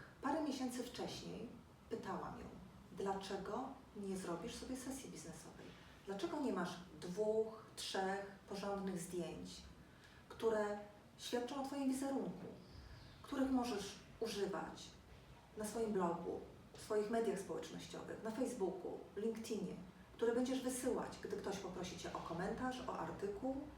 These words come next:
gdy będziesz wygłaszać gdzieś prelekcję?” Na początku tłumaczyła, że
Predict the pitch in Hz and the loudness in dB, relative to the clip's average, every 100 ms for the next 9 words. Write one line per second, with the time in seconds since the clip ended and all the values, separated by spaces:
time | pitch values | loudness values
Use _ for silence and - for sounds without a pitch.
0 | - - - - 202 220 214 208 208 208 | -12 -14 -12 -2 4 4 4 4 2 2
1 | 202 180 180 185 - 170 151 - - - | 2 0 -2 -2 0 0 0 -4 -6 -8
2 | - - - - - - - - - - | -12 -18 -20 -20 -18 -20 -20 -20 -20 -18
3 | - - 214 233 311 302 - 240 262 226 | -16 -4 0 4 4 4 6 4 4 4
4 | 202 - 214 214 208 202 196 | 4 4 4 4 4 4 2